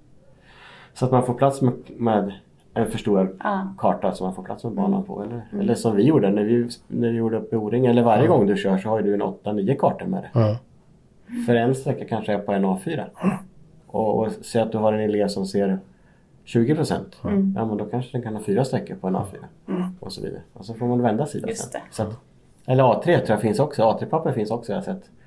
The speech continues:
Speaker 1: i skolorna.
Speaker 2: Ja, det gör det.
Speaker 1: Ja, ja.
Speaker 2: Ja.
Speaker 1: Så att,
Speaker 2: Ja.
Speaker 1: ja,
Speaker 2: Mm.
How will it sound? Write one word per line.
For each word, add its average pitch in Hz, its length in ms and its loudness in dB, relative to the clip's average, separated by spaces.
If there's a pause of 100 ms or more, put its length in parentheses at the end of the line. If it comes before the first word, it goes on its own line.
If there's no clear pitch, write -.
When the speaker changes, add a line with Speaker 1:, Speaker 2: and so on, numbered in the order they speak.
(180)
Speaker 1:
i - 40 -4
skolorna. 196 360 0 (120)
Speaker 2:
Ja, 190 140 -4
det 240 60 0
gör 381 160 2
det. 127 60 6
Speaker 1:
Ja, 131 100 4 (120)
ja. 196 360 4 (120)
Speaker 2:
Ja. 107 260 -6
Speaker 1:
Så - 120 -2
att, 123 160 0 (240)
Speaker 2:
Ja. 101 340 0
Speaker 1:
ja, 117 80 -2
Speaker 2:
Mm. - 120 -6